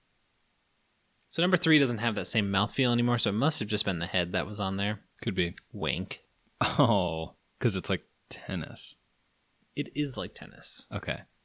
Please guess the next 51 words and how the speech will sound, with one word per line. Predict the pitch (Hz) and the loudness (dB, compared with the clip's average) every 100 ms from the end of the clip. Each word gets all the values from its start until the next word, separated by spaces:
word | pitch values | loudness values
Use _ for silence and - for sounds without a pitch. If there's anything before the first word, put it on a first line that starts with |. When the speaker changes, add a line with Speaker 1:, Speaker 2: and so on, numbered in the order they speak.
| - | 2
Speaker 2:
Can | 123 | 4
you | 123 | 6
explain | - 131 123 117 | 2 4 6 6
to | 107 | 4
the | 98 | 4
listeners | 95 - 104 - | 2 2 2 2
how | 85 | 2
it's | 90 - | 2 0
like | 101 | -2
tennis? | 101 98 104 - _ - | -2 -2 -4 -6 _ 4
I | 117 | 8
know | 135 135 | 10 8
how, | 143 143 | 8 8
but | 135 101 | 8 6
I | 92 | 6
just, | 92 92 - - _ _ _ _ _ - | 4 -2 -6 -20 _ _ _ _ _ 0
you | 113 107 | 4 4
could | 90 | 4
explain | 87 - 73 | 0 0 -2
it | 73 | 0
better | 80 82 | -2 -2
than | 80 | -2
me. | 80 - _ _ _ - | -6 -10 _ _ _ -8
Speaker 1:
Yeah, | 123 110 104 | -2 2 2
there's | 107 147 151 | 8 8 8
a | 156 | 4
tennis | - 120 120 - | 2 4 4 6
ball | 135 127 | 6 6
floating | - 110 113 | 6 6 8
in | 113 104 | 6 6
number | 95 87 | 4 2
three. | - - - - - - - _ _ - | -2 -6 -6 -6 -12 -20 -20 _ _ 6
Speaker 2:
Oh, | 196 127 | 10 12
that's | 131 135 | 10 6
a, | - - | 0 -8
see? | - 117 175 - | 4 6 6 0
Very | - 113 113 | 4 6 6
concise. | 101 - - | 2 2 6
Speaker 1:
See, | 170 147 | 8 10
John | 160 196 220 | 12 12 12
isn't | 175 170 175 123 | 12 10 10 10
good | 117 127 123 107 | 10 12 12 12
at | - 113 104 | 6 6 8
explaining | 104 - 127 113 107 | 6 4 6 8 6
what's | 104 101 | 4 2
in | 101 | -2
front | - 92 | -2 -2
of | 92 | 0
him, | 73 - | -4 -2
but | 90 | 0
I, | 120 | 4